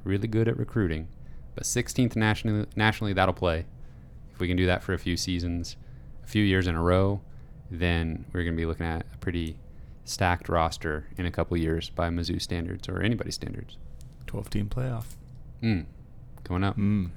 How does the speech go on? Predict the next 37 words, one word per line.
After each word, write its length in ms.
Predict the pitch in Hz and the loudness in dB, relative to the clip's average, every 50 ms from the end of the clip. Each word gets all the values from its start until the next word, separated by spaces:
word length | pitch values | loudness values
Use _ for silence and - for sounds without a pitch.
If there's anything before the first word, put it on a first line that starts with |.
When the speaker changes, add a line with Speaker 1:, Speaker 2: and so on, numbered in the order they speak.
| - - - - - - - - - - - - | -10 -14 -14 -14 -14 -14 -14 -14 -14 -14 -12 -8
Speaker 1:
Coming 200 | - 90 90 92 | -4 -2 0 0
up 100 | 92 - | 0 0
in 60 | 98 | 2
a 20 | 95 | 2
hurry. 180 | 101 104 95 | 2 4 4
I 120 | 87 95 98 | 4 4 6
saw, 420 | - 120 113 110 104 101 95 - - - - | 6 8 8 8 8 6 4 2 0 -2 2
I, 280 | 101 95 95 95 95 - - - - - - - - - | 4 6 6 6 4 2 -2 -12 -14 -14 -16 -14 -10 -8
I 80 | 92 | -8
don't 200 | 92 90 98 - 107 101 107 | -6 -6 -8 -8 -8 -8 -6
know, 60 | 101 | -6
I, 200 | 92 95 95 95 - - - - - - - - - | -6 -6 -6 -8 -10 -12 -12 -12 -12 -12 -12 -6 0
on 140 | - 101 98 | 2 2 4
Twitter 540 | 85 - 92 87 85 85 85 85 87 82 82 | 4 6 4 6 6 6 4 4 4 2 2
or, 220 | 80 80 80 78 - - - - - - - - - - - | 0 0 -2 -4 -6 -10 -14 -14 -14 -14 -14 -14 -14 -10 -6
uh, 200 | 82 80 78 82 80 | -2 -2 -2 -2 0
Power 240 | - 85 85 82 | 2 4 4 4
Mizzou 240 | 82 82 78 80 82 | 4 2 2 2 2
or 80 | 80 78 | 2 2
something, 420 | - 85 82 76 - 87 90 85 | 2 0 -2 -2 -4 -4 -6 -6
somebody 360 | 80 - 90 87 92 92 90 | -6 -6 -4 -4 -4 -2 -2
was, 180 | 90 98 101 - | -4 -4 -4 -4
like, 300 | - - 50 - - - - - - - - - - - - - - - - | -4 -4 -4 -6 -8 -12 -10 -10 -10 -12 -12 -12 -12 -12 -12 -12 -12 -10 -8
uh, 360 | - - - - - - - 101 - - - - | -6 -6 -6 -6 -6 -6 -8 -8 -10 -12 -6 2
talking 200 | - 104 98 95 | 4 6 6 6
about 160 | 90 87 87 | 6 4 4
Night 160 | 90 90 87 85 | 4 4 4 4
at 60 | - | 2
the 100 | 85 82 | 0 0
Zoo. 380 | 78 87 85 82 82 82 82 82 - - - | 2 2 2 2 2 0 -2 -4 -6 -6 -6
Like, 140 | 82 - | -4 0
this 200 | 90 98 95 - | 2 2 4 4
is 80 | 113 98 | 2 2
the 100 | 87 98 | 2 2
night 320 | 92 90 90 87 85 - - | 2 4 4 2 2 0 2
that, 280 | 95 87 82 - - 92 | 0 0 0 0 0 2
uh, 340 | 87 82 82 78 82 85 | 2 4 2 2 0 -2